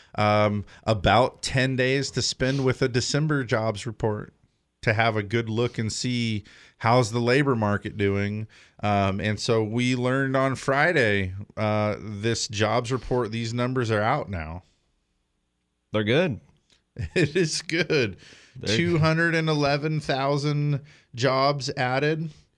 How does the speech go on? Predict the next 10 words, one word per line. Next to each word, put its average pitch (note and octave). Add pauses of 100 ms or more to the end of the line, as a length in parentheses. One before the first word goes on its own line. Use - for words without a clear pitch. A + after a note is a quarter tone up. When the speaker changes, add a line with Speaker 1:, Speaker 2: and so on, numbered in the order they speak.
(380)
Speaker 1:
Um, A#2+ (560)
shoosh. -
Speaker 2:
Unemployment B2
rate B2+
remained A2+
at -
five A2+
percent A#2
nationally. C3+ (1200)
Speaker 1:
Yeah. B2+